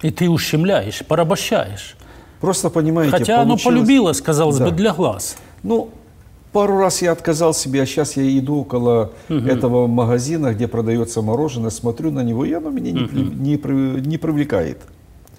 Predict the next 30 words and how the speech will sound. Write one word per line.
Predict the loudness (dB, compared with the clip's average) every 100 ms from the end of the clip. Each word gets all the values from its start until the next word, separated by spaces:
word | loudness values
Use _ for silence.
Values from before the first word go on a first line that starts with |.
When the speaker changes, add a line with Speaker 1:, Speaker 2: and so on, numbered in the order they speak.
| -20 -20 -20 -10 0
Speaker 2:
Я | 2
смотрю | 2 -2 -2 0
то, | -2
что | -2 -2
полезно | 0 0 0 -2
для | -2 0
моего | 0 0 -2 0
организма. | -2 -2 -6 -10 -14 -18 -20 -20 -20 -20 -20 -20 -20 -2
Хорошо, | 2 2 0 0
многие | 2 2 0 -2
люди | 0 2
говорят, | 2 2 0 0
полезно | 0 0 -4
кушать | -6 -8 -8 -8
каши. | -8 -8 -10 -14 -20 -20 -20 -20 -20 -20 -20 -20 -20 -20 -20 -20 -20 -12 0
Да, | 0 0 -8 -20 -4
они | 0 0 2
калорийные, | 2 2 2 0 0 0 0
всё, | 0 -2 -2 -6 -20 -4
но | 0 2 2 0 -6 -4
мой | 0 0
организм | 0 0 0 -2 -2 -2
их | 0
не, | 0 0
не | 2 0
принимает. | 0 -4 -4 -8 -12 -16 -20 -20 -20 -4
Я | 2 2
их | 2
не | -6
кушаю. | -10 -12 -12 -12